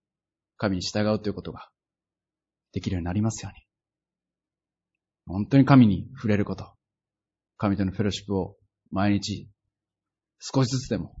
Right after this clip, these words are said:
持つこと。神の愛を知ること。恵みを知ること。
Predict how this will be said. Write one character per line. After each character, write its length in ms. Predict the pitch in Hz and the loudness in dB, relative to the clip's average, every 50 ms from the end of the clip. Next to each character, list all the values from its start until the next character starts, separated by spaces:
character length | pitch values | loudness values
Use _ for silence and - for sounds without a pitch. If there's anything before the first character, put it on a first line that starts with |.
| - | -12
持 140 | - 98 95 | -8 -8 -8
つ 80 | - - | -8 -10
こ 100 | 92 85 | -12 -14
と。 160 | - - - _ _ _ _ _ _ _ _ _ _ _ _ _ _ _ _ _ _ | -14 -16 -20 _ _ _ _ _ _ _ _ _ _ _ _ _ _ _ _ _ _
神 180 | - - 101 92 | -8 -6 -6 -4
の 120 | 82 87 101 | -2 0 0
愛 160 | 113 110 101 | 2 2 0
を 40 | 92 | 0
知 140 | - - | -4 -6
る 80 | - 110 | -8 -8
こ 100 | - 87 | -8 -8
と。 200 | - - - - _ _ _ _ - 104 | -10 -14 -18 -20 _ _ _ _ -6 -2
恵 100 | 110 107 104 104 | -2 0 0 0
み 100 | 104 98 | 0 0
を 40 | |
知 120 | 90 - - | -2 -2 -4
る 60 | 95 | -6
こ 100 | 98 98 | -8 -10
と。 100 | 95 - | -12 -16